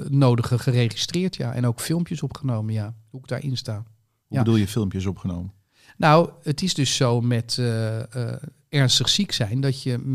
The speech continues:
Speaker 1: met een bepaalde regelmaat moet opschrijven ofwel inspreken,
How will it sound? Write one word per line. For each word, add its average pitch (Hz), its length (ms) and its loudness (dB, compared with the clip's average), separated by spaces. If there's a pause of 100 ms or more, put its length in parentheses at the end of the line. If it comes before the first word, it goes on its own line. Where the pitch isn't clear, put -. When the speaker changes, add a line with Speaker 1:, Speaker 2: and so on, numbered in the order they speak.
(200)
Speaker 1:
met 135 220 2
een 123 160 0
bepaalde 120 380 2
regelmaat 127 800 2
moet 123 520 2 (120)
opschrijven 110 760 0
ofwel 117 460 0
inspreken, 127 840 -2